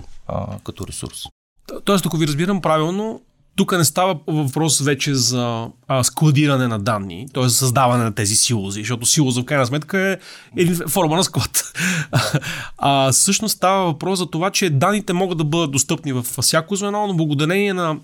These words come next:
Speaker 2: всъщност все по-добрата инфраструктура, която по обективни причини се случва в, а, свободния свят, а, за достъп до интернет, а, данните могат да седат на място, т.е.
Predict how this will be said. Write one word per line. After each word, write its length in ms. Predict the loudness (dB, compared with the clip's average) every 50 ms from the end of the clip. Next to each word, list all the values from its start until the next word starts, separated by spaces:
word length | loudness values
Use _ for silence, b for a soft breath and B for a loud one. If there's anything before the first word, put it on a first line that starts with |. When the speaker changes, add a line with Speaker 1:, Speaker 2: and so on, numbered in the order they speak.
| -12 -12 -8
Speaker 2:
всъщност 340 | -6 -4 -4 -2 0 0 0
все 180 | 0 0 -2
по-добрата 500 | -2 0 0 0 2 2 0 0 0 0
инфраструктура, 580 | -2 0 0 -2 -2 -4 -6 -4 -4 -4 -4 -2
която 440 | -2 -2 -2 -2 -2 -4 -6 -6 -8 B B B B B 2
по 80 | 4
обективни 420 | 4 4 4 4 2 2 4 4 4
причини 360 | 2 2 2 2 2 2 4
се 120 | 2 2
случва 440 | 2 0 0 0 0 0 2 2 0
в, 140 | 0 -2 -2
а, 340 | -2 0 0 -2 -2 -2 0
свободния 460 | 2 4 4 4 4 4 2 2 2
свят, 400 | 0 0 0 -2 -2 -4 -6 -4
а, 280 | -4 -2 -2 -2 0
за 120 | 0 2 2
достъп 360 | 2 2 0 0 -2 -2 -2
до 80 | 0 0
интернет, 600 | 0 0 -2 -2 -2 -2 -4 -4 -6 -12 -16 B B B B B B B B 0
а, 200 | 2 2 2 2
данните 760 | 2 0 2 2 2 2 2 0 -2 -2 -4 -4 -2 -2 -2 -2 0 2
могат 480 | 2 4 4 4 4 2 2 2 2
да 80 | 2 2
седат 280 | 2 0 -2 -2 -4
на 60 | -4 -4
място, 480 | -2 -2 -2 -2 -2 -4 -6 -8 -8 -10 _ -4
т.е. 100 | -2 0